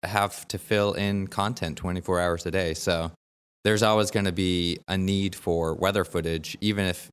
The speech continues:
you know, if, if there are no significant weather stories, then they might buy footage of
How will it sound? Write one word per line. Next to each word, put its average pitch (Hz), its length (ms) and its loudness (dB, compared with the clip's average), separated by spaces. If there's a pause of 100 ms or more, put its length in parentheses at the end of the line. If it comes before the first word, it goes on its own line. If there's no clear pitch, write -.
you 101 80 -4
know, 82 180 -2
if, - 220 -8 (520)
if - 180 -2
there 98 140 4
are 95 60 2
no 98 580 2 (300)
significant 101 540 0
weather 104 280 4
stories, 87 680 0
then 92 400 -2
they 95 160 2
might 98 340 -2
buy 92 540 2 (840)
footage 107 320 4
of 98 340 0